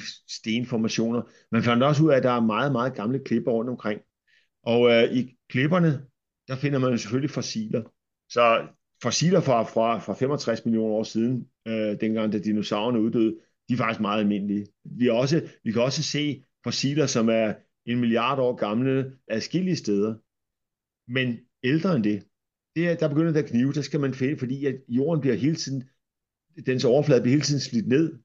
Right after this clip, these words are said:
af vind og vejr, og så gendannes den i form af bjerge andre steder. Og det vil sige, at så går sådan nogle fossiler jo til, så man skal finde klipformationer, der er meget gamle. Det har så været en dans,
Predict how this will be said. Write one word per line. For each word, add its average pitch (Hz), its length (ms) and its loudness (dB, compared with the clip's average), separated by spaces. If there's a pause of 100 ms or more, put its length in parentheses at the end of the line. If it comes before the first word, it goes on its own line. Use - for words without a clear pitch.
af 107 280 -4
vind 135 140 -2
og 127 80 0
vejr, 160 220 0 (400)
og 127 180 -2
så 135 120 -4
gendannes 127 500 0
den 123 100 -2
i 107 200 0
form 117 200 -2
af 127 80 -4
bjerge 104 440 -2
andre 113 160 -2
steder. 113 300 -2 (360)
Og 107 100 -6
det 131 60 0
vil 135 80 -2
sige, 139 240 2
at 117 140 0
så - 200 -4
går 139 180 -2
sådan 123 120 -4
nogle 135 140 -2
fossiler 131 380 -4
jo 117 60 2
til, 107 240 -2
så 120 100 -4
man 117 80 -2
skal 123 160 -6
finde 151 280 2
klipformationer, 123 600 -4
der 110 60 -2
er 104 40 0
meget 104 200 0
gamle. 98 280 -2
Det 160 140 2
har 196 100 4
så 123 120 0
været 107 320 -2 (180)
en 113 180 -8
dans, - 360 -4